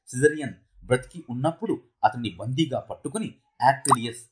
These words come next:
తలనరికి చంపించి వేశాడు. చరిత్రలో క్లియోకు రొమాన్స్ క్వీన్ అనే పేరు వచ్చింది. ఎందుకంటే యుక్త వయసులో ఉన్నప్పుడు సైనిక అధికారులతో, సైనికులతో జరిపిన శృంగారం అంతా ఇంతా కాదు.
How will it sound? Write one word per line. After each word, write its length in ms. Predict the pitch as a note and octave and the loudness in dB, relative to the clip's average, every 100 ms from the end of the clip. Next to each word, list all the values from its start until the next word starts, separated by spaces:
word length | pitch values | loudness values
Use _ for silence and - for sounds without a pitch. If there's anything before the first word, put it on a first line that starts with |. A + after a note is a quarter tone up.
| _ A#2+ | _ 0
తలనరికి 340 | B2+ C3 B2 | 2 0 -6
చంపించి 480 | A#2+ G2+ B2 B2 G2+ | -8 -8 -8 -8 -4
వేశాడు. 380 | G2 - G2+ - | -2 2 2 2
చరిత్రలో 680 | _ - B2+ E3+ D#3 C3+ - | _ -6 -4 -4 -4 -2 -4
క్లియోకు 720 | - - A#2 C3+ C3+ G#2 - | -10 -4 2 2 0 -8 -8
రొమాన్స్ 460 | - A2 A#2+ C3 - | -4 -2 0 -4 -6
క్వీన్ 280 | - G#2+ A#2+ - | -10 -10 -8 -10
అనే 100 | F#2+ | -12
పేరు 260 | - G2 | -4 -2
వచ్చింది. 460 | G2+ G2+ F#2+ F2+ E2+ _ | -2 -6 -12 -16 -20 _
ఎందుకంటే 580 | G2+ A2+ G2+ F#2 F3 - _ _ | -18 -16 -16 -6 -6 -6 _ _
యుక్త 240 | F3+ - G#3 | -12 -8 -8
వయసులో 460 | B2+ G#2 G#2+ G#2 - | -8 -10 -8 -10 -10
ఉన్నప్పుడు 520 | G#2 E3+ - F#3+ - _ | -8 -8 -6 -8 -8 _
సైనిక 380 | A2+ B2+ C3+ A2+ | -4 -2 -4 -6
అధికారులతో, 760 | G2 - A2 G#2+ G#2 - G#2 - _ _ | -12 -12 -12 -12 -12 -12 -12 -14 _ _
సైనికులతో 680 | - A2+ B2 B2+ A#2+ G#2+ G#2+ | -16 -6 -6 -4 -8 -8 -10
జరిపిన 280 | G2+ F#2+ G2 | -8 -10 -12
శృంగారం 500 | - A2 A2+ A#2 - - | -16 -8 -4 -4 -6 -12
అంతా 340 | G2+ - - | -12 -12 -20
ఇంతా 300 | G2 F2 F#2 | -20 -16 -14
కాదు. 340 | F2+ _ F2+ | -14 _ -8